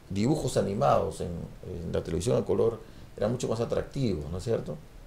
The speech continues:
Y a mí me parece que eso, sumado a otros factores, ¿no?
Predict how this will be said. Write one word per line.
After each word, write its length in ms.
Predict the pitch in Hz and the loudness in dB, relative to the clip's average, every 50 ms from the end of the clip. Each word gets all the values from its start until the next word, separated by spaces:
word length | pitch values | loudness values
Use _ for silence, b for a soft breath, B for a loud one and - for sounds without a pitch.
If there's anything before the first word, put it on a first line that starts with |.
| - - - - - - - - - - - - - - - | -20 -20 -20 -20 -20 -20 -20 -18 -18 -18 -18 -18 -18 -10 -4
Y 560 | 113 107 107 104 107 104 104 101 101 - - - - | -2 0 2 2 2 2 2 2 2 0 0 -4 0
a 80 | - 127 | 2 4
mí 80 | 180 208 | 4 4
me 100 | 202 196 | 4 6
parece 300 | - 170 160 165 156 151 | 4 4 4 4 0 0
que 100 | - 151 | 0 -2
eso, 280 | 139 - 160 156 - - B B B B B B B | 0 0 -2 -4 -4 -6 B B B B B B B
sumado 380 | - - 143 143 143 143 143 139 | -6 -4 0 4 6 8 8 8
a 20 | |
otros 220 | 143 139 143 131 - | 8 6 4 2 2
factores, 480 | - 95 - - 113 92 71 71 71 | 0 -2 2 4 4 4 4 2 -4
¿no? 200 | 110 143 151 76 | -2 -4 -4 -4